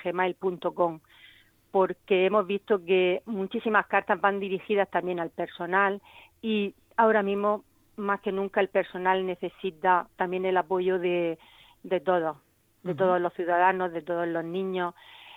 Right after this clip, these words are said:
Speaker 1: Y ya a partir de ya vamos a empezar a, a publicitarlo para que también podamos agradecer a todos los compañeros que están en primera línea, todos aquellos que se tienen que vestir y de-,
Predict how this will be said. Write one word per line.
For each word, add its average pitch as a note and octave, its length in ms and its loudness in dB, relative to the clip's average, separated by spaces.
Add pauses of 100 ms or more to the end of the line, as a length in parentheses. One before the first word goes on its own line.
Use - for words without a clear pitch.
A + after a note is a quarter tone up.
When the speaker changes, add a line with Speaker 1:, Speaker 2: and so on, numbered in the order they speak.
(140)
Speaker 1:
Y G#3 220 0
ya G#3 240 6
a G#3+ 120 4
partir G#3 400 -4
de G3+ 220 0 (120)
ya G#3+ 200 4
vamos F#3+ 320 2
a G3 40 -2
empezar F#3 460 -2
a, E3 560 0 (500)
a F#3+ 100 -8
publicitarlo G#3 920 -2 (100)
para F3 280 2
que F3 340 -4
también G3 420 0
podamos F#3 840 2
agradecer F#3+ 800 0
a F3+ 100 2
todos F#3+ 200 2
los F#3 140 0
compañeros F#3 540 0
que F3+ 100 -4
están F#3 240 -2
en F3+ 100 -6
primera F3 400 -2
línea, F3+ 460 -2 (400)
todos F#3+ 200 4
aquellos F#3+ 300 2
que F#3 100 -4
se F#3+ 120 -4
tienen F#3 260 0
que F#3+ 160 0
vestir F3+ 380 -2
y F3+ 60 0
de-, E3+ 280 -2